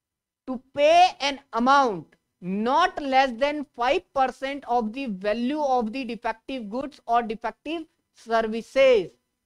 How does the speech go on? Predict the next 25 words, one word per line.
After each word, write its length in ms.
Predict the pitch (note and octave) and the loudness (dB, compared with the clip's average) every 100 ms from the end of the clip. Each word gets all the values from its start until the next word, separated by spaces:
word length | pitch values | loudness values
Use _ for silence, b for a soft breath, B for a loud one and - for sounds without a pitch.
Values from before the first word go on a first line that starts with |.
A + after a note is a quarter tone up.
| _ _ _ _ A3 | _ _ _ _ -2
provided 640 | A#3+ B3+ C#4 D4+ E4+ E4+ | 2 4 4 4 2 0
to 140 | C#4 | -6
be 160 | B3+ C#4+ C#4 | -6 -8 -6
credited 520 | B3 A#3+ B3 C#4+ C#4+ | -4 -4 -2 -2 -2
to 120 | C#4 B3 | -4 -10
the 140 | C4+ - | -10 -6
consumer 500 | B3 A#3 G3+ B3 C#4+ D4 | -4 -4 -6 -2 0 0
welfare 500 | A#3 A#3 A3+ B3 C4 - C4 | 0 -2 0 0 0 -4 -2
fund 260 | B3 F#3+ F#3+ _ - | -2 -4 -14 _ 0
or 140 | A3+ - - A3 B3+ | 4 4 0 -6 -4
any 160 | E4+ D#4+ | -4 -6
other 260 | A3 A3 C4+ C4+ | -4 0 0 0
organization 880 | G3+ G#3 G#3+ A3 A3+ C4 B3+ A#3+ F3 D#3+ _ _ - | -4 -4 -4 -4 -4 -6 -6 -6 -8 -14 _ _ 2
person 560 | B3 B3+ - C#4 G3 E3 _ _ _ - | 4 4 0 -4 -4 -10 _ _ _ -8
to 120 | C4+ | -6
be 180 | C4 D#4+ C#4+ | -2 -2 -4
utilized 640 | B3 B3 B3+ C#4+ D#4 D4 | -6 -2 2 2 2 -4
in 160 | A#3 B3 | -8 -2
a 140 | E4 E4 | -2 -4
prescribed 580 | G#3+ G#3 - A#3 C4+ F#3 - _ _ E3+ | -10 -12 -6 0 0 -2 -10 _ _ -8
manner। 540 | F#3 G3+ G#3 G#3+ F3+ - _ _ - | -6 -4 -4 -4 -4 -8 _ _ -8
कहता 260 | F#3+ F#3+ A#3+ | -6 -2 -4
है 600 | B3 C#4 A#3+ E3 - _ _ _ _ _ _ _ _ | 0 2 2 0 -10 _ _ _ _ _ _ _ _
कि 140 | A3+ C4 | -16 -4
आपको 440 | F#3 G3+ - C#4+ | 0 0 0 4